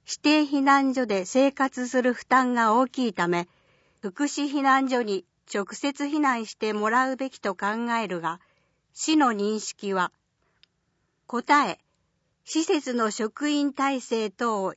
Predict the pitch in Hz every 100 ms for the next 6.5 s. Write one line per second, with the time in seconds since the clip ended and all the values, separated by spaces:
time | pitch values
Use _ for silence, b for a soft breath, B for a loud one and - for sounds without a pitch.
0 | 196 190 202 285 285 269 262 247 233 277
1 | 277 269 262 254 254 247 - 262 269 254
2 | 247 240 240 208 185 180 170 _ _ _
3 | _ _ 190 262 285 254 269 262 254 202
4 | - _ _ _ _ 226 202 - 285 294
5 | 285 277 262 247 262 262 254 254 240 -
6 | 247 233 190 151